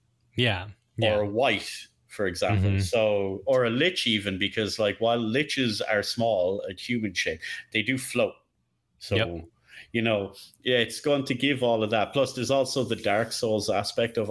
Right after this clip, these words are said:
Speaker 2: I, I, and I agree with this, where enemies are bigger to help you. Uh, b-, people suspend this disbelief when they're playing 'cause they don't realize it's happening. But enemies and
Speaker 1: Mm-hmm.
Speaker 2: N P Cs are bigger, so that when you have an older, over-the-shoulder, eagle-eye camera view,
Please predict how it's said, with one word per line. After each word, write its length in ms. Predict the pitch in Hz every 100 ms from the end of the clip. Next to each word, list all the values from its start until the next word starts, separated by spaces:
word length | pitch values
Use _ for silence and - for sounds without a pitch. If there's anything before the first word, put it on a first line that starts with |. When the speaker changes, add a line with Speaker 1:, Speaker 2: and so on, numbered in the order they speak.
| -
Speaker 2:
I, 360 | 110 117 110 110 -
I, 120 | 113
and 240 | 113 107
I 80 | 104
agree 300 | 95 92 110
with 160 | 113 95
this, 200 | 98 95 - - -
where 400 | 113 110 101 - _ _ _ _ _ -
enemies 420 | 117 131 135 139 127
are 60 |
bigger 520 | 101 117 110 127 156 - -
to 140 | - 107
help 400 | 120 117 110 -
you. 420 | 107 107 104 101 - - - _
Uh, 300 | 110 110 104 110 135
b-, 160 | 135 143
people 480 | - 180 170 165 139
suspend 720 | - 120 - - 117 120 110 92
this 240 | 107 98
disbelief 540 | - 110 - 107 104 107
when 100 | 98
they're 80 | 98
playing 280 | - 104 90
'cause 140 | 92
they 80 | 98
don't 180 | 104 110
realize 360 | 107 101 95
it's 120 | 90
happening. 420 | - 98 - 85 87
But 200 | 104 -
enemies 540 | 127 160 160 131 110
and 100 | 113
Speaker 1:
Mm-hmm. 120 | 107 101
Speaker 2:
N 40 |
P 80 | 107
Cs 280 | - 117 110
are 80 |
bigger, 500 | 95 - 110 151 165 165 - -
so 260 | - 127 110
that 200 | 113 117
when 160 | 113
you 140 | 127 151
have 180 | 139
an 120 | 120 117
older, 440 | 120 123 117 110 -
over-the-shoulder, 920 | 117 117 104 101 123 110 107 107 101
eagle-eye 440 | 120 117 113 107 98
camera 480 | - 175 170 110
view, 360 | 92 95 90 90